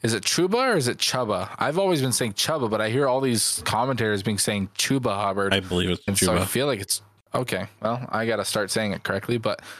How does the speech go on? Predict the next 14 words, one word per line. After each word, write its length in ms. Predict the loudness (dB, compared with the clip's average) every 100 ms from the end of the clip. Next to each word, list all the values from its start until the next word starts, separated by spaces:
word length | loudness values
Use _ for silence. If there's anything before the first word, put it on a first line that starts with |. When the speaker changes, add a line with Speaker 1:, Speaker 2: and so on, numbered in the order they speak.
| -10
Speaker 1:
Chuba 280 | -2 0 0
Hubbard, 400 | 0 0 0 0
you 80 | 0
know, 160 | 0 2
he's, 340 | 2 2 -2 -6 -18 -20 _ _ _
he's 220 | -2 0
come 200 | 2 2
in 140 | 4
and 100 | 4
he's 160 | 2 2
been 140 | 2
doing 220 | 2 2
really 160 | 2 2
good. 260 | 2 0